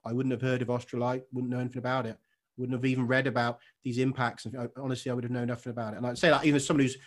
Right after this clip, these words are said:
been interested in mysteries all my life, I'd never heard of Australite tektites until this. Didn't, didn't know there was a hundred fifty year long mystery.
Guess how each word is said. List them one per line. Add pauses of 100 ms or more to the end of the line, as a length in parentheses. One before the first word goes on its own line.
(120)
been
interested
in
mysteries
all
my
life,
I'd
never
heard
of
Australite
tektites (200)
until
this. (440)
Didn't,
didn't
know
there
was
a
hundred
fifty
year
long
mystery.